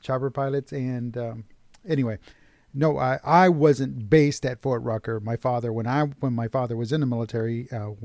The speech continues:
we were dependents, and, uh, we, we were based, or he was based at, uh, Fort Rucker, and, uh,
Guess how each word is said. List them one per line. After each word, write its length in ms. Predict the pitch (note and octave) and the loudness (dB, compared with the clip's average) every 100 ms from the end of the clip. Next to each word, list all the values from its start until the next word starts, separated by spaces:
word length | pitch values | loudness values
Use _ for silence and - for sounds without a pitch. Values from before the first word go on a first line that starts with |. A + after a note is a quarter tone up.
| G#2+ | -2
we 120 | B2+ | 0
were 120 | A#2 | 0
dependents, 580 | G#2+ A2 E3 C#3 B2 - | -2 -2 0 0 -4 -6
and, 380 | C3 A#2 A2+ A2 | -8 -6 -6 -6
uh, 200 | A2 A2 - _ _ _ | -6 -8 -14 _ _ _
we, 160 | B2+ B2+ | -4 -4
we 460 | A#2 B2+ C3+ G3 E3+ | -4 -2 4 6 4
were 180 | B2 | 0
based, 520 | G2+ A#2+ G#2+ - - B2+ | -2 -4 -6 -12 -12 -6
or 100 | A2 | 0
he 180 | E3 | 2
was 200 | G#3 B2 | 2 0
based 340 | G2+ A#2+ - A2+ | 0 -4 -4 -10
at, 120 | - - | -12 -12
uh, 180 | A#2 A2+ | -12 -12
Fort 240 | - C3+ A2+ | -6 -4 -4
Rucker, 400 | A2 G2+ A#2 - _ _ _ _ - | -8 -10 -14 -20 _ _ _ _ -16
and, 360 | A#2+ A2+ A2 | -12 -12 -12
uh, 100 | A#2+ | -14